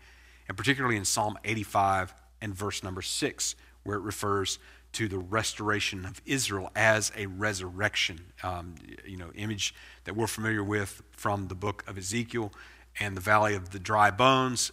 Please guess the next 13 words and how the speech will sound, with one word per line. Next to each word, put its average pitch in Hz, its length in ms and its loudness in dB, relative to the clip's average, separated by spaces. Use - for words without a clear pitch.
and, 101 400 -4
um, 92 400 -2
the 101 80 -4
Lord 107 480 0
saying 107 380 0
to 101 200 -2
Ezekiel 110 480 -2
that, 95 200 -6
you 101 100 -10
know, 87 180 -12
this 113 220 0
is 98 160 -4
Israel, 104 340 -4